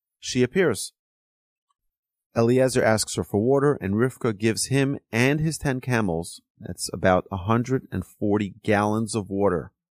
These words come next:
The camels drink a lot. And she invites him to her father's home, Besuel's home. This extreme kindness marks her as the right wife for Yitzchak and a suitable mother for the Jewish people.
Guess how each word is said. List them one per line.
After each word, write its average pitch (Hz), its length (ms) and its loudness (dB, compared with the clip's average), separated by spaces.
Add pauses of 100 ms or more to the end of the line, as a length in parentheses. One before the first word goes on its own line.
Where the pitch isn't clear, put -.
(420)
The 107 140 -8
camels 123 480 2
drink 110 240 -4
a 95 60 2
lot. 92 360 0 (800)
And 107 460 0
she - 220 -2
invites 120 460 0
him 127 140 2
to 113 160 0
her 101 80 0
father's 92 460 2
home, 117 320 2
Besuel's 101 720 0
home. 90 320 -4 (920)
This 147 400 0
extreme 147 560 0
kindness 123 720 0 (120)
marks 117 580 2
her 113 440 2
as 95 200 0
the 95 120 0
right 98 320 2
wife 95 260 2
for 80 140 -8
Yitzchak 110 500 0
and 85 140 -6
a 80 40 -6
suitable 110 460 0
mother 98 320 4
for - 140 -10
the 82 80 -6
Jewish 85 300 -6
people. 65 340 -6